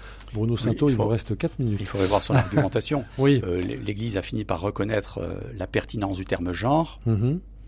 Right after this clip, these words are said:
Speaker 2: Parce que ça permet, c'est un analyseur intéressant.
Speaker 1: D'accord.
Speaker 2: Et en même temps, disant, c'est la vieille tradition de l'Église quand même éthique, euh, bah, de ne pas dissocier les différentes dimensions de la personne.
Speaker 1: Mhm.
Speaker 2: Euh, depuis, depuis, enfin, depuis les premiers siècles du christianisme, euh,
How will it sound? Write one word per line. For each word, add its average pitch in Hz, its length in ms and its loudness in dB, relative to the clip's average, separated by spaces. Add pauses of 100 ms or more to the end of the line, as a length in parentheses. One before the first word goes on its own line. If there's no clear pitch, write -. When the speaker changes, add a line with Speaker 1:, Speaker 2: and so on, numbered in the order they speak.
Speaker 2:
Parce - 120 -14
que - 100 -14
ça - 100 -12
permet, 85 280 -10
c'est - 140 -10
un 78 80 -10
analyseur 82 540 -6
intéressant. - 460 -6 (160)
Speaker 1:
D'accord. 107 320 2 (140)
Speaker 2:
Et 139 40 -4
en 101 60 0
même 95 160 0
temps, 143 240 0
disant, 98 500 0 (140)
c'est - 160 -8
la 76 80 -6
vieille 92 260 -4
tradition 80 460 -8
de 76 60 -8
l'Église 78 340 -4
quand - 140 -12
même 76 200 -10
éthique, 147 460 -6 (600)
euh, 113 80 -10 (140)
bah, - 160 0
de 90 100 -4
ne 104 140 0
pas 117 180 2
dissocier 117 800 0
les 95 120 -4
différentes 98 380 -4
dimensions 98 420 -2
de 107 40 0
la 98 60 2
personne. - 380 -2
Speaker 1:
Mhm. 110 300 2 (140)
Speaker 2:
Euh, 85 40 -12 (160)
depuis, - 320 -14
depuis, - 260 -10
enfin, - 120 -8 (140)
depuis - 240 -12
les 82 120 -12
premiers 95 260 -2
siècles 95 220 0
du 87 60 -4
christianisme, 107 540 -2 (400)
euh, 85 200 -6